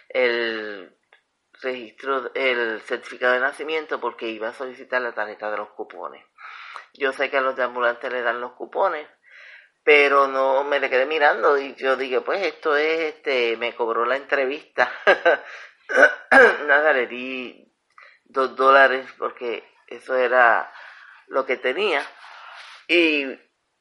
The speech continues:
me fui para la, para la cita, pero pensando que si él está en el vicio, que no se le notaba vicio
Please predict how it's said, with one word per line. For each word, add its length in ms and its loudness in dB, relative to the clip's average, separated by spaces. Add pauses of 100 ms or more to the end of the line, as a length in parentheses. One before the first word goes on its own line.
(300)
me 260 2
fui 160 -8
para 300 6
la, 760 6
para 200 2
la 180 4
cita, 400 -2
pero 300 -4
pensando 800 -6
que 640 -8 (1400)
si 280 -6
él 120 0
está 540 4
en 160 0
el 200 -6
vicio, 720 -8
que 160 -10
no 200 -8
se 140 -8
le 140 -2
notaba 540 2
vicio 580 -6